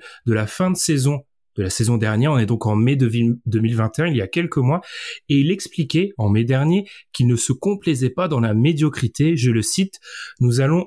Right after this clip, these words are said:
ajouter du talent à notre effectif, revenir meilleur pour ne pas rater une nouvelle fois les playoffs. Nous voulons entamer la saison prochaine pour être sûr que ça n'arrivera pas. » Résultat, départ entre autres de Thad Young, Garrett Temple, Lauri Markkanen,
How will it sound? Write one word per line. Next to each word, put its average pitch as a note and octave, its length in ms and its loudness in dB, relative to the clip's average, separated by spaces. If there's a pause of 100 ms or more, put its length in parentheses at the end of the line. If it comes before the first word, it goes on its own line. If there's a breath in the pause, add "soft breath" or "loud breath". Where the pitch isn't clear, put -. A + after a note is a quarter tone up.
ajouter E3 420 0
du A#2 180 -6
talent C3 360 0
à A2+ 120 0
notre G#2 260 -2
effectif, F#3 640 -4
revenir B2+ 480 2
meilleur E3 500 2
pour A#2+ 160 -2
ne G2+ 60 0
pas G#3+ 180 -2
rater F3+ 460 -4
une C#3 180 4
nouvelle E3 300 2
fois G2 180 -4
les D3+ 100 0
playoffs. C#3+ 380 -2 (400 loud breath)
Nous B2+ 160 4
voulons C3+ 380 2 (100)
entamer E3+ 460 0
la C3 100 0
saison D#3+ 320 0
prochaine C3 480 -2 (380 loud breath)
pour C#3+ 160 0
être D#3+ 180 -6
sûr - 420 -2
que A#2 120 0
ça F3+ 260 -2 (180)
n'arrivera C#3 480 0
pas. » F#2 140 -8 (380 soft breath)
Résultat, C3+ 520 0
départ A#2+ 340 0
entre A2+ 300 -2
autres A#2 160 0
de F#2+ 240 -4
Thad A#2 240 -2
Young, C#3+ 340 0
Garrett G#2 260 -2
Temple, B2 440 0
Lauri A2+ 340 2
Markkanen, D#3+ 540 0